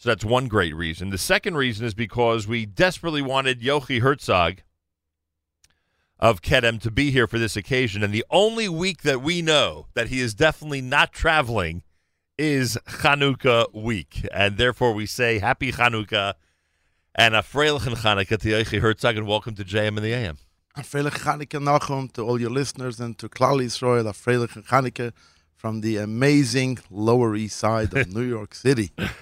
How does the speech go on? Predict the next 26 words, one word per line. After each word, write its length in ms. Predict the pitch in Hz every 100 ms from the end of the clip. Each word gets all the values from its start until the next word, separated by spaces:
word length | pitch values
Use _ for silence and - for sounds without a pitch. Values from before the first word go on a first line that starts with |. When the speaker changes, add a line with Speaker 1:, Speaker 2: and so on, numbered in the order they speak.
| - _ -
Speaker 1:
And 400 | 117 123 123 113
I'm 220 | 123 135
right 160 | 147 117
that 140 | 107
this 160 | 110 107
is 60 |
the 60 | 107
one 140 | 110 107
week 160 | 104
you 40 | 98
don't 140 | 92
travel, 380 | - 110 90 73
right? 160 | 76 104 - _ - - _ _ -
Speaker 2:
Mm, 140 | 151
Speaker 1:
It's 180 | - 117
Speaker 2:
yeah, 100 | 101
Speaker 1:
rare. 200 | 120 117
It's 80 | 101
Speaker 2:
and 100 | 117
that's 100 | 120
Speaker 1:
rare. 100 | 120
Speaker 2:
not 140 | 110 82
the 80 | 104
only 280 | 214 196
week, 220 | 131 139
but 80 | -